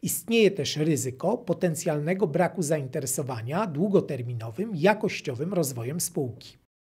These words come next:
Ryzyka związane z prywatyzacją spółki P K P Energetyka dotyczące obronności państwa, obowiązków operatora systemu dystrybucyjnego energii elektrycznej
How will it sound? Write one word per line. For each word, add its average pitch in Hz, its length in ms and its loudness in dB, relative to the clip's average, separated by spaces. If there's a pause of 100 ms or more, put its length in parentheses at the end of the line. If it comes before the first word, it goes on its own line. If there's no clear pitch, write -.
(1500)
Ryzyka 190 520 2
związane 160 580 0
z - 140 -6
prywatyzacją 156 800 0
spółki - 440 -2
P 160 160 -4
K 147 140 -2
P 180 140 0
Energetyka 139 840 -4
dotyczące 151 680 -2
obronności 131 720 -2
państwa, 165 720 -4
obowiązków 185 680 0
operatora 156 560 0
systemu 180 480 0
dystrybucyjnego 151 1000 -4
energii 147 400 0
elektrycznej 165 880 -6